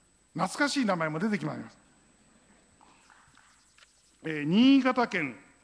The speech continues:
牧町、石川県珠洲市、福井県小浜市、福井県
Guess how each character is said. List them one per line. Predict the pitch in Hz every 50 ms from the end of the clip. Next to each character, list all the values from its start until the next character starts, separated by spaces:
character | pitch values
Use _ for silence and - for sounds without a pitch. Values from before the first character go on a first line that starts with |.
| _ _ _ _ _ _ _ _ _ _ _ _ _ _ -
牧 | 175 190 - -
町、 | 220 202 - - - - - - _ _ _ _ _ _ _ _ _ _ _ _ _ _ _ _ _ _ _ _ _ _ _ _ _ _ _ _ _ _ _ _ _ _ _ -
石 | 170 156 - - -
川 | 277 262 254 247
県 | 240 214 175 160 143 127 123 - - - _ _ _ _ _ _ _ _ _ -
珠 | - - 208 247
洲 | 262
市、 | 233 - - - - - - _ _ _ _ _ _ _ _ _ _ _ _ _ _ _ _ _ _ _ _ _ _ _ _ _ _
福 | _ - - - 277
井 | 269 240
県 | 185 185 170 147 143 131 - - - _ _ _ _ _ _ _ _ _ _ _ _ _
小 | - 190
浜 | 240 233 226 214
市、 | - - - - - - - _ _ _ _ _ _ _ _ _ _ _ _ _ _ _ _ _ _ _ _ _ _
福 | _ - - - 277
井 | 269 262
県 | 277 214 175 170 135 123